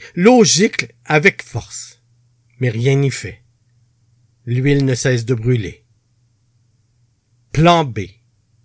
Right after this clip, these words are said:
Il faut arroser le missile le plus proche des flammes,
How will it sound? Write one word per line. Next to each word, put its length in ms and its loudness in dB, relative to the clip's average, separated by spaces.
Il 180 0
faut 340 0
arroser 500 -2
le 140 -2
missile 400 -4
le 80 -4
plus 160 -10
proche 260 0
des 180 2
flammes, 300 -8